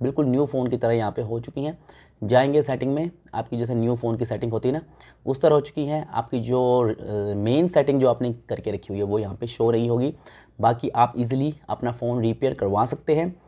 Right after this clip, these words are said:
और यहाँ पे थर्ड पार्टी एप्लीकेशन भी नहीं दिखेगी। और इसको आपने डीएक्टिवेट कैसे करना है, उसके लिए आपको स्लाइड करेंगे ना, यहाँ पे your phone is maintenance mode, एग्जिट करेंगे ना। एग्जिट करने के बाद यहाँ पे एग्जिट का ऑप्शन यहाँ पे दिखता है, रीस्टार्ट,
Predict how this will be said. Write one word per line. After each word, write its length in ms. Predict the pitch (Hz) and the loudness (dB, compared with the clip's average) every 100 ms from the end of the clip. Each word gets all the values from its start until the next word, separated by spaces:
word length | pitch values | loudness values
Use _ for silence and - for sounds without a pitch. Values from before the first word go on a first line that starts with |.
| - - - | -20 -14 0
और 160 | 120 131 | 4 4
यहाँ 160 | 123 | 2
पे 80 | 131 | 0
थर्ड 220 | 127 143 | 0 2
पार्टी 240 | 143 143 135 | 2 2 2
एप्लीकेशन 360 | 120 120 120 | 0 -2 -2
भी 120 | 117 | -2
नहीं 180 | 120 113 | -2 0
दिखेगी। 360 | 113 117 131 170 - - - - | -2 -2 -4 -8 -12 -20 -4 4
और 120 | 165 | 4
इसको 200 | 180 196 | 6 8
आपने 340 | 175 160 165 | 6 4 0
डीएक्टिवेट 600 | 139 127 160 - 208 185 | 2 4 4 4 4 4
कैसे 220 | 131 117 123 | 2 -6 -6
करना 240 | 120 117 | -6 -4
है, 180 | 147 175 _ _ _ - | -6 -8 _ _ _ -10
उसके 240 | 135 - 160 | -10 -2 2
लिए 140 | 151 | 4
आपको 240 | 135 - 139 | 4 4 -2
स्लाइड 340 | - 120 143 | 0 0 2
करेंगे 260 | 135 127 151 | 0 0 0
ना, 60 | |
यहाँ 160 | 151 156 | 0 0
पे 160 | 160 156 - - - | 0 -2 -6 -10 2
your 140 | 156 | 2
phone 260 | 156 143 139 | 2 -2 -2
is 80 | 127 | 0
maintenance 480 | 117 117 131 135 139 | -2 -2 -4 -2 -2
mode, 200 | 151 151 - _ - | -2 -2 -12 _ -4
एग्जिट 280 | 120 147 170 | -2 0 0
करेंगे 280 | 110 104 120 | 0 -2 -4
ना। 120 | 143 - - _ 120 | -6 -14 -20 _ -6
एग्जिट 280 | 120 175 | 0 0
करने 220 | - 123 120 | 2 0 2
के 80 | 117 | 2
बाद 240 | 139 156 - _ - | 4 2 -2 _ -10
यहाँ 200 | 107 107 | -8 -6
पे 120 | 120 117 | -6 -6
एग्जिट 260 | 107 117 | -4 -4
का 120 | - 110 | -2 -4
ऑप्शन 220 | - 123 | -2 -4
यहाँ 120 | 107 | -4
पे 100 | 110 | -4
दिखता 280 | 107 - 135 | -6 -2 -2
है, 180 | 151 - _ - _ - | -2 -8 _ -20 _ -6
रीस्टार्ट, 540 | 104 131 131 165 165 | -2 -2 2 4 4